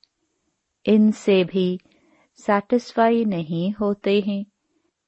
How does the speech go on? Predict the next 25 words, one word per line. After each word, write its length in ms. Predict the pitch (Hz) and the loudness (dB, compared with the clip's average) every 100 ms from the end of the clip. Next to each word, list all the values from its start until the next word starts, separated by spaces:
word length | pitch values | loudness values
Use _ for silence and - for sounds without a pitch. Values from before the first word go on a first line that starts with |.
| _ _ _ _ - | _ _ _ _ -2
फिर 300 | 233 240 240 | 4 4 4
कह 360 | 247 233 226 | 0 0 0
देते, 560 | 214 214 214 214 208 208 - _ _ _ _ - | 2 0 0 -2 -4 -6 -12 _ _ _ _ -2
कण 280 | 226 240 262 | 2 2 0
कण 340 | - 190 170 | 0 -2 -2
में 280 | 160 165 190 | -6 -6 -8
भगवान 640 | 190 208 180 190 196 202 214 | -4 -6 -2 0 2 2 -2
है। 380 | 196 208 214 - _ _ _ _ _ _ _ _ _ 226 | -6 -8 -10 -16 _ _ _ _ _ _ _ _ _ 0
अब 180 | 240 269 226 | 2 0 0
भगवान 640 | 226 190 180 175 180 196 | -2 -2 -2 0 0 -2
कहते 600 | 185 180 170 170 165 185 | -4 -6 -6 -8 -4 -2
हैं 260 | 208 185 190 _ _ _ _ _ _ - | -2 -6 -10 _ _ _ _ _ _ -8
कि 160 | 208 190 | -4 -2
मैं 500 | 190 196 208 226 233 | 0 0 2 0 0
किसी 540 | - 214 - 214 208 | -2 -6 -4 -2 -2
मनुष्य 600 | 208 175 190 220 - 233 | -2 -4 -4 -6 -4 -2
तन 340 | 220 190 175 165 | -2 -2 -2 -2
में 240 | 160 165 | -4 -6
भी 340 | 156 175 196 202 | -6 -2 0 0
नहीं 540 | 175 160 156 165 165 | -2 -6 -4 -4 -4
हूँ, 360 | 156 165 - - - _ _ _ _ | -4 -6 -6 -10 -16 _ _ _ _
तो 140 | 202 190 | -2 -2
जानवर, 760 | - 196 190 196 202 208 208 - _ _ _ _ - | -2 -2 0 0 0 0 0 -2 _ _ _ _ -8
पत्थर, 640 | 175 _ - 196 208 214 | -8 _ -8 -2 -2 -2
ठिक्कर, 680 | - 208 - _ 185 190 | -6 -10 -10 _ 2 2